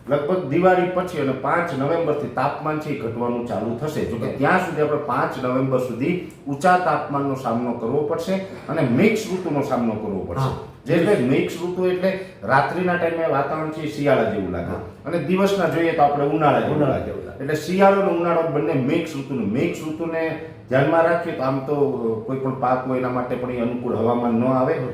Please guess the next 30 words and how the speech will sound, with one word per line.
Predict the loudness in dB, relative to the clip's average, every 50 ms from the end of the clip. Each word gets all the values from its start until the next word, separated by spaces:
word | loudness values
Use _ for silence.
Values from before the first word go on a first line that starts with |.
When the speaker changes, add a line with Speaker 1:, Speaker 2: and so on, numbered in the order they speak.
| -10 -14 -14 -12 -8
Speaker 1:
અને | -4 -2
આપણે | -2 -2 -2 -2 0 0 0 -2 -4 -6 -10 -8 -4
માણસોમાં | -2 0 2 2 0 2 2 4 4 4 4 4
પણ | 2 0 0
આપણે | -2 -2 -2
જોઈએ | 0 0 0 2 2 0
છે | 0 -2 -2
કે | 0 0
આ | 0 0
મિક્સ | 0 0 0 0 -2 -2
Speaker 2:
હા. | -4
Speaker 1:
ઋતુને | -2 -2 -2 -2 -2
કારણે | 0 0 0 0 0 0
શરદી, | 0 0 -2 -2 0 0 0 0 0
ઉધરસ, | 0 0 2 2 2 2 2 0 0
તાવ, | 2 4 4 6
Speaker 2:
બીમારી. | 6 4 2 2 0 -2 -6 -4 -2
Speaker 1:
આ | 2 2 2 2 2
બધું, | 2 2 4 4 4 2 0 -4 -10 -8
અ, | -4 -2 0 0 0 0 0
બીમારી | 0 2 4 6 6 4 2 0
ફેલાય | 0 0 0 2 2 0
છે. | 0 -2 -6 -8 -10
એટલે | -12 -14 -18 -14 -8 -4 -4
આ | -2 0 2 4 4 4
મિક્સ | 4 2 2 0 -2 -2 -6 -8 -8
ઋતુ | -8 -4 -4
અત્યારે | -2 -2 -2 -2 -2 -2 -2
છે | -2 -2 -2 -2 -2
ને, | -2 -4 -6